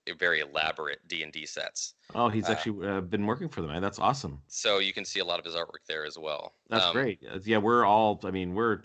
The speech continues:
Speaker 2: my D and D group, we're all enamored with it. My, uh, one of my D Ms just bought the, um, the silver
Speaker 1: <laughs>
Speaker 2: edition of, uh, Saltmarsh.
Speaker 1: Oh, yeah.
Speaker 2: Mm-hmm.
Speaker 1: Yeah, you'll, you'll definitely see some of his, uh, his artwork in there.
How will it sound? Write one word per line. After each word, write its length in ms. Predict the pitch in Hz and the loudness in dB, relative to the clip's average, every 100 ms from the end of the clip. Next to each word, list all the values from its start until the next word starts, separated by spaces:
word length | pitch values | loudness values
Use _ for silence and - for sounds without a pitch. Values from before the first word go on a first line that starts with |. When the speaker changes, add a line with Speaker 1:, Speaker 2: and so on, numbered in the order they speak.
| _ 82 | _ -4
Speaker 2:
my 220 | 92 110 | 0 0
D 200 | 87 90 | -2 -6
and 60 | 85 | -4
D 60 | |
group, 200 | 87 107 | -6 -2
we're 120 | 104 | 2
all 160 | 98 87 | 4 2
enamored 340 | 78 95 95 | 0 0 0
with 140 | 85 82 | -2 -4
it. 120 | 80 | -4
My, 240 | 87 87 | -2 -2
uh, 220 | 85 82 82 - - - | -2 -4 -6 -12 -20 -10
one 120 | 95 | -4
of 60 | 98 | 0
my 80 | 92 | 0
D 260 | 87 95 | 2 4
Ms 140 | 107 95 | 4 0
just 260 | 101 - | -4 -2
bought 400 | - 90 87 - - | 4 4 4 -4 -6
the, 220 | 90 90 | -2 0
um, 280 | 82 82 80 - | 0 -2 -4 -4
the 120 | 101 | -4
silver 400 | 95 - 131 117 | -4 0 2 4
Speaker 1:
<laughs> 20 | |
Speaker 2:
edition 400 | 107 98 87 98 95 | 2 2 -4 -6 -6
of, 340 | 95 95 92 87 | 0 0 0 0
uh, 200 | 90 90 | 0 0
Saltmarsh. 600 | - 139 135 - - - _ _ - | 2 2 0 -8 -12 -18 _ _ -8
Speaker 1:
Oh, 200 | 98 101 | -4 -4
yeah. 380 | 73 76 87 85 - _ 90 | -4 -2 0 -2 -8 _ -14
Speaker 2:
Mm-hmm. 240 | 90 104 | -8 -2
Speaker 1:
Yeah, 100 | 165 127 | -2 0
you'll, 280 | 117 135 123 | -2 -2 -4
you'll 140 | 120 | -4
definitely 300 | 117 120 147 | -2 -4 -6
see 160 | 139 131 | -12 -12
some 180 | - 123 | -10 -10
of 100 | 120 | -10
his, 280 | 123 113 | -10 -6
uh, 240 | 117 113 110 | -2 0 -2
his 120 | 117 | -4
artwork 280 | 117 120 - | -4 -4 -8
in 60 | 76 | -10
there. 120 | 78 | -10